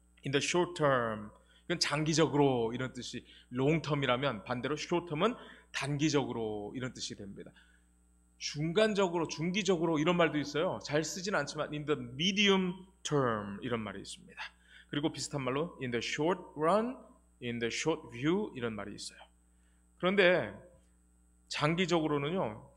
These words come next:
things look very promising indeed. 모든 것이 어떻게 보인다는 거예요? 약속처럼 보인다? 이거는 아주 길이 아주 확실한 것처럼 보인다, 보장된 것처럼 보인다라는 것이죠.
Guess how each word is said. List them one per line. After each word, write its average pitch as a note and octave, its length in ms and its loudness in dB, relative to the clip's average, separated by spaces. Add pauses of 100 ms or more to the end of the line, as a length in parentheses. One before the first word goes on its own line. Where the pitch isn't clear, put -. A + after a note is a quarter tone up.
(140)
things A3 380 -2
look E3+ 240 -6
very A#2+ 280 0
promising D#3 760 -6
indeed. G#2 460 -10 (680)
모든 F3+ 840 2
것이 F3 240 -4
어떻게 D3 320 0
보인다는 C#3 380 -2
거예요? B2+ 240 -6
약속처럼 F3 920 -2
보인다? D#3+ 420 0
이거는 E3+ 260 0
아주 D#3+ 260 0 (480)
길이 E3+ 300 -2
아주 E3 280 -4 (120)
확실한 - 480 4
것처럼 G3+ 320 0
보인다, F3 640 -2
보장된 D#3 500 4
것처럼 D3+ 340 -2
보인다라는 B2 920 2
것이죠. A#2+ 680 -4